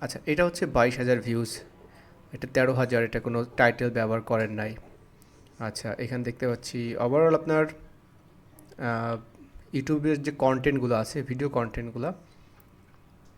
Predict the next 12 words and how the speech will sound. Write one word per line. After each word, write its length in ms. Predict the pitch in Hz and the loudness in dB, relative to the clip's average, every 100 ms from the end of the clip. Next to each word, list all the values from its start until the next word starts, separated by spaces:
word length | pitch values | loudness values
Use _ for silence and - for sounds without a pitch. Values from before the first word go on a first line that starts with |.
| - | -10
ওকে, 240 | 123 113 | -4 -2
আপনি 200 | 110 135 | -2 0
হ্যাশট্যাগ 360 | 127 135 143 131 | 2 2 2 0
দিচ্ছেন, 400 | 131 127 139 127 | -4 0 -2 2
টাইটেল 340 | 127 117 123 | 2 2 -2
দিচ্ছেন, 460 | 120 120 - 117 120 | -4 -8 -4 -4 -2
ইমোজি 280 | 123 123 123 | -2 -2 0
ব্যবহার 260 | 120 113 | 0 -2
করছেন, 380 | 117 120 - 120 | -6 -10 -6 -4
everything 360 | 113 110 113 123 | -4 -6 -8 -8
is 60 | - | 0
perfect। 400 | 117 110 120 - | 0 0 -4 -8